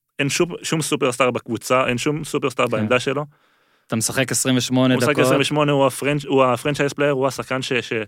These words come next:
Speaker 1: שהקבוצה חרוטה על שמו, שמקדמים אותו, וזה דבר שהוא בעיניי יותר חשוב ל-,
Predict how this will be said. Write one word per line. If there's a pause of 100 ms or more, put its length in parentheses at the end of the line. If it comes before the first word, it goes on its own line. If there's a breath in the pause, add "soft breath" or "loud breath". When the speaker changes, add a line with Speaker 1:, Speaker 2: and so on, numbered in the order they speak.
(640)
Speaker 1:
שהקבוצה
חרוטה
על
שמו,
שמקדמים
אותו,
וזה
דבר
שהוא (880 soft breath)
בעיניי
יותר
חשוב
ל-,